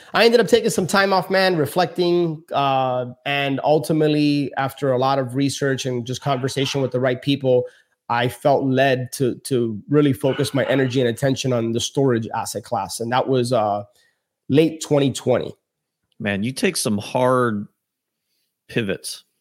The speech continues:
Speaker 2: <laughs> I'm not gonna lie,
Speaker 1: You know,
Speaker 2: right?
Speaker 1: I
Speaker 2: 'Cause obviously
Speaker 1: Yeah.
Speaker 2: you were successful. <clears throat>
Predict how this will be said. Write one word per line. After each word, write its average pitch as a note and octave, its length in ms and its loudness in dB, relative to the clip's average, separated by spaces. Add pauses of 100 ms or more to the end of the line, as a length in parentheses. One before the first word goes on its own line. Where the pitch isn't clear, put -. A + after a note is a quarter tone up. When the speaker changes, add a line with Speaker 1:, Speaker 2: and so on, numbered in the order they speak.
(160)
Speaker 2:
<laughs> - 340 -10
I'm - 260 -4 (360)
not C#4+ 120 2
gonna F#3+ 200 2
lie, C3 380 2 (180)
Speaker 1:
You G3 100 6
know, C#4+ 80 6
Speaker 2:
right? F3 220 4
Speaker 1:
I - 60 -4
Speaker 2:
'Cause C#3+ 200 -2 (220)
obviously G3+ 360 2
Speaker 1:
Yeah. E4 80 2
Speaker 2:
you G3+ 80 4
were F#3+ 80 4
successful. C3 680 -2 (180)
<clears throat> F3 80 -4